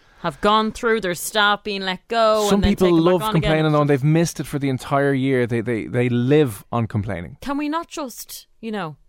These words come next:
Speaker 1: not let them in?
Speaker 2: If there only was a way to filter them out, but we just
Speaker 1: Mm.
Speaker 2: wanna know some of the worst customer complaints you have ever had to deal with,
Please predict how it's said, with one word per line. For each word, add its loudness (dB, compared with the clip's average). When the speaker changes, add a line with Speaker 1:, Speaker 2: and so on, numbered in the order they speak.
Speaker 1:
not -4
let -8
them -10
in? -12
Speaker 2:
If -14
there -2
only 4
was 2
a 0
way 0
to -8
filter -2
them 0
out, -2
but -2
we -2
just -2
Speaker 1:
Mm. -4
Speaker 2:
wanna 2
know 2
some -4
of -2
the 2
worst 0
customer -4
complaints 0
you -4
have -6
ever 0
had -4
to -6
deal -4
with, -10